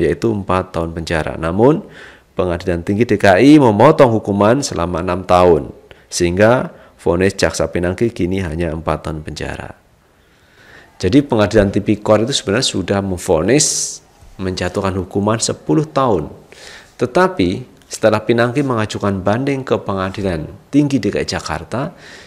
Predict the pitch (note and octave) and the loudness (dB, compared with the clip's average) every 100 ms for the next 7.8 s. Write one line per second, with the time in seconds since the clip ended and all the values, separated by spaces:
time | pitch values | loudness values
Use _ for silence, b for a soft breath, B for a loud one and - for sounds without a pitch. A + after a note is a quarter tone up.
0 | B - A2 C3 C#3 C3+ - G2+ - G#2 | B -4 0 0 -2 -6 -2 0 0 0
1 | G#2+ A2 B2+ A2 - A#2 A#2 B2+ A#2+ A2 | 0 2 2 0 2 4 4 0 0 0
2 | F#2+ F#2 E2 C#2 - - b b b b | -2 -4 -6 -6 -12 -20 b b b b
3 | - E2+ E2+ G2+ A#2+ B2+ - F#2+ F2 - | -12 -8 -2 0 0 -2 -10 -10 -10 -8
4 | E2+ E2 E2+ A2+ B2+ C#3+ B B B B | -8 -8 -6 -4 -4 -4 B B B B
5 | B B - - - G#2 D3+ - A#2+ A2 | B B -8 -4 2 4 6 4 2 4
6 | G#2 G2 G2+ F2 F2+ G#2+ - F#2+ E2 F2+ | 4 2 0 -4 -2 -4 -4 -6 -6 -6
7 | F2+ G2+ A2 F2+ D#2+ - G2+ | -4 -4 -4 -4 -6 -4 -2